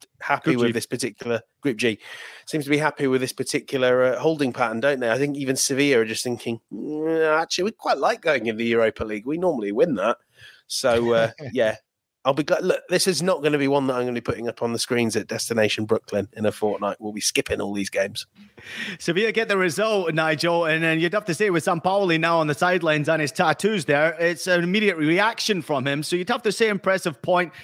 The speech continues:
Speaker 2: even though it probably won't really mount to anything in this group. Dortmund and Man City cruise control.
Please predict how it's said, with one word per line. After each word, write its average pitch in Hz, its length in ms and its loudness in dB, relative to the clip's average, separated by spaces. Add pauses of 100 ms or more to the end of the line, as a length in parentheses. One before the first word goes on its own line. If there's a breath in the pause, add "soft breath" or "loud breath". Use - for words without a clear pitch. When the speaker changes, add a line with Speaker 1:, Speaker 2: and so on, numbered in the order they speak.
(100 loud breath)
Speaker 2:
even 180 300 2
though 160 100 4
it 156 100 2
probably 147 440 2
won't 139 300 0 (460)
really 139 220 0
mount 127 360 -2
to 127 120 -2
anything 117 380 -2
in 110 80 -2
this 110 160 -4
group. 113 180 -4
Dortmund 131 400 2
and 113 140 2
Man 113 160 0
City 117 380 -8
cruise 123 280 -4
control. 98 340 -8